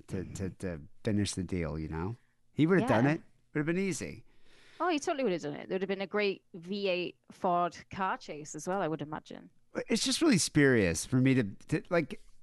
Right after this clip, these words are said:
Speaker 1: the connection of most conspiracy theories are, are pretty
Speaker 2: Yeah.
Speaker 1: thin. But the fact that, uh, they could say, like, "Okay, this,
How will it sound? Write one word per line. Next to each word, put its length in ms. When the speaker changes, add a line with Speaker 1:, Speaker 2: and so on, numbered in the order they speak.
Speaker 1:
the 160
connection 420
of 80
most 480
conspiracy 580
theories 720
are, 260
are 100
pretty 200
Speaker 2:
Yeah. 100
Speaker 1:
thin. 580
But 100
the 80
fact 260
that, 140
uh, 180
they 140
could 140
say, 120
like, 140
"Okay, 360
this, 220